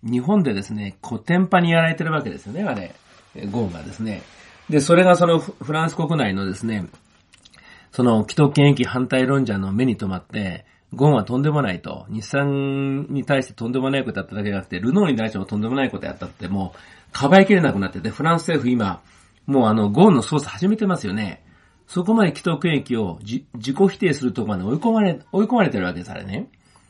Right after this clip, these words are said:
なかなかこれ面白くてですね。まあ、そんなのを見ていきますとですね、この、アメリカの中の動きだけではなくて、世界の動きの中で、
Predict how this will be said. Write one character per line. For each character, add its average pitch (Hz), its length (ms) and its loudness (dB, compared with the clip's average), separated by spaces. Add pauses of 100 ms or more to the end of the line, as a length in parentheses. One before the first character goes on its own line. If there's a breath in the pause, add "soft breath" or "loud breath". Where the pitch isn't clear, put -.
(300 soft breath)
な - 160 -6
か - 120 -6
な - 60 -6
か 110 120 -4
こ 113 100 -4
れ 113 80 2
面 120 180 4
白 120 200 0
く - 60 -8
て 104 100 -4
で 98 60 -2
す 104 140 -6
ね。 104 320 -2 (420 soft breath)
ま 127 120 4
あ、 - 20 -2
そ 151 140 4
ん 160 40 6
な 165 160 8
の 135 100 4
を - 40 2
見 135 120 2
て 127 100 2
い 98 80 2
き 107 100 -4
ま 98 100 0
す - 80 -14
と 98 60 -8
で 101 100 -8
す - 140 -12
ね、 101 260 -8 (480 soft breath)
こ 117 100 -4
の、 95 1200 2 (300)
ア - 120 -4
メ 135 100 6
リ 143 120 6
カ 131 920 8 (280)
の 123 420 -2
中 131 320 0
の 90 280 -6 (240)
動 131 140 -2
き 131 100 -2
だ 104 120 -4
け 120 100 -6
で 110 80 -4
は 98 100 -2
な 90 100 -6
く - 100 -20
て、 95 120 -8
世 - 200 -2
界 180 200 6
の 110 120 2
動 107 120 0
き 113 140 -4
の 95 60 0
中 92 200 -6
で、 92 320 -6